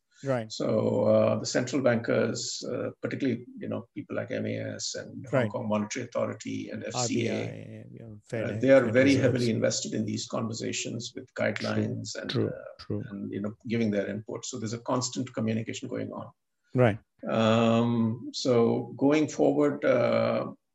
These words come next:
Speaker 2: I do anticipate that the security aspects of it will go hand in hand. I don't see that as a major challenge.
Speaker 1: So some of
Speaker 2: Um,
Speaker 1: these techs have been available for, for, for some time, right, already. Um,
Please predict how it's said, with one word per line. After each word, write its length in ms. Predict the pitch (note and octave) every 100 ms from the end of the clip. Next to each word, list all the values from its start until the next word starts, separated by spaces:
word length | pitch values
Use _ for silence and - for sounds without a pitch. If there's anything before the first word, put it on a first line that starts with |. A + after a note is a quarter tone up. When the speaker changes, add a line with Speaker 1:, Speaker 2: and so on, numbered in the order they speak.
| -
Speaker 2:
I 120 | B2
do 260 | G#2+ C3+ D3
anticipate 760 | A#2+ B2 B2 - B2 A#2 A2+ -
that 100 | A#2
the 80 | B2
security 680 | C3 B2+ C3+ C3 B2 C3+ B2
aspects 460 | B2 A#2 - A#2+ B2
of 120 | A#2
it 140 | A#2+ -
will 120 | A2+
go 140 | A#2+
hand 220 | A2+ A#2 A2+
in 80 | A2+
hand. 220 | G#2+ G#2+
I 40 | G#2+ A2
don't 140 | A#2+
see 120 | B2
that 140 | A#2 G#2+
as 100 | G#2
a 40 |
major 280 | G2+ G#2 - _
challenge. 640 | - G#2+ - - B2 - _ _ _ _ _ _ _ -
Speaker 1:
So 160 | -
some 240 | B3 A#3 D4+
of 100 | D#4+
Speaker 2:
Um, 60 |
Speaker 1:
these 240 | C4 C#4 -
techs 280 | C#4 C#4+ -
have 120 | A#3+
been 160 | A#3 A3+
available 720 | C3+ D3+ G3 G#3+ F#3+ D#3 G#2+ -
for, 160 | C3
for, 220 | A#2 C3
for 180 | - C3
some 240 | A#2 B2 A#2
time, 320 | A#2+ A2 G2+
right, 240 | G2+ C3+
already. 600 | A#2 G#2+ A2 G#2 G#2 G#2 _ _ _ -
Um, 640 | A2+ A2+ A#2+ A#2+ A#2 A2+